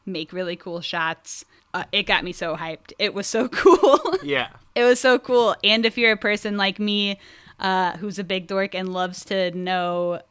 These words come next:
Speaker 1: background info on movies and productions and stuff like that,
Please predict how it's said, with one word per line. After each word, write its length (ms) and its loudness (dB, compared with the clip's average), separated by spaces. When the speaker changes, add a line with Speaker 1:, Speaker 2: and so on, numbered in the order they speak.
Speaker 1:
background 480 0
info 360 -2
on 220 -2
movies 460 -6
and 160 -6
productions 520 -6
and 120 -6
stuff 240 -8
like 220 -8
that, 300 -6